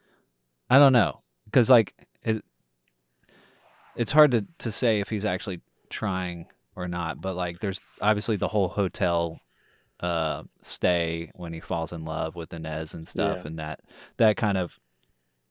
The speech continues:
Speaker 1: changes the character a bit, and, uh, you see another side of him. Um,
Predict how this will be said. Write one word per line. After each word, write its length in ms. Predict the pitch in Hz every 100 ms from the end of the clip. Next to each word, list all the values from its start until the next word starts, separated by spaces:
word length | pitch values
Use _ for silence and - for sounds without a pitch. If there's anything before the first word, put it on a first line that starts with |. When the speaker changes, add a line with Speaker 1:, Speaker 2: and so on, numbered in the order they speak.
| _ _ _ _ _ _ -
Speaker 1:
changes 440 | - 117 101 98 87
the 100 | 101
character 480 | 107 92 90 - 92
a 60 |
bit, 340 | 85 90 85 - _
and, 460 | - 85 78 76 - _ _
uh, 260 | 92 78 76
you 140 | 92
see 200 | 90 95
another 280 | 87 85 82
side 320 | - 85 78
of 80 | 78
him. 240 | 80 78 - _ - - - - _ _ _ -
Um, 680 | 87 87 82 80 78 78